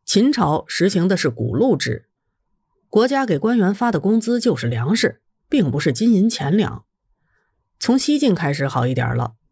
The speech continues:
可以给官员分配官田。到唐朝，分田成为制度。不过别扭的是，皇帝分的田地往往和官员任职的地方不是一个地方，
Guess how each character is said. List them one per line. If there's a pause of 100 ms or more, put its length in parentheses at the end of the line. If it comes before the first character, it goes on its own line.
(180)
可
以
给
官
员
分
配
官
田。 (960)
到
唐
朝， (180)
分
田
成
为
制
度。 (920)
不
过
别
扭
的
是， (420)
皇
帝
分
的
田
地 (260)
往
往
和
官
员
任
职
的
地
方
不
是
一
个
地
方，